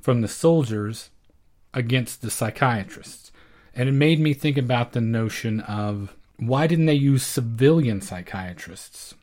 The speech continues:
Because it seems to me using an army psychiatrist, just from the uniform aspect alone,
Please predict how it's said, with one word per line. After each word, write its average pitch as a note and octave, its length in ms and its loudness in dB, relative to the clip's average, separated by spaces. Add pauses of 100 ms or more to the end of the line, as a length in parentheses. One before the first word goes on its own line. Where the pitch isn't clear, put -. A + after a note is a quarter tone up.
(140)
Because C#3 220 2
it B2+ 80 -4
seems D#3 300 0
to - 80 -2
me B2+ 420 2 (480)
using C3 300 4
an A#2 100 0
army F#3+ 320 4
psychiatrist, G2+ 760 -6
just F#3+ 240 -2
from D3 180 2
the B2 100 2
uniform A#2+ 800 2 (120)
aspect G#2+ 520 -6
alone, G#2+ 500 -2